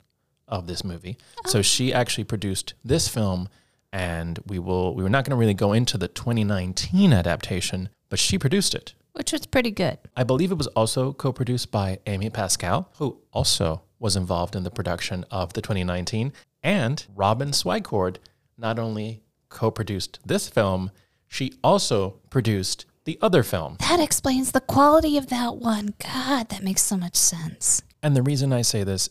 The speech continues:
Speaker 1: is because these are three women who are at the head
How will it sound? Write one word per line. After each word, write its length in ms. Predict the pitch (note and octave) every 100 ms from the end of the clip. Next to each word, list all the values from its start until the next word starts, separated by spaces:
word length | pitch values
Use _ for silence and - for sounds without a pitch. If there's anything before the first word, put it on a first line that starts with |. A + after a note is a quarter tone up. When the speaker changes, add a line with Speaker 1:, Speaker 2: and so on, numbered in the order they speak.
| -
Speaker 1:
is 120 | G#2+
because 640 | G2+ - A2+ F#2+ F2 - _ _ A#2
these 260 | A#2 G#2
are 120 | F#2+
three 580 | F2 - - B2 C#3+ C#3+
women 480 | A2 G2+ F#2 E2+ F#2+ - _
who 220 | _ B2 G#2+
are 100 | G2
at 140 | F#2+
the 80 | F#2+
head 360 | B2+ A2+ F#2+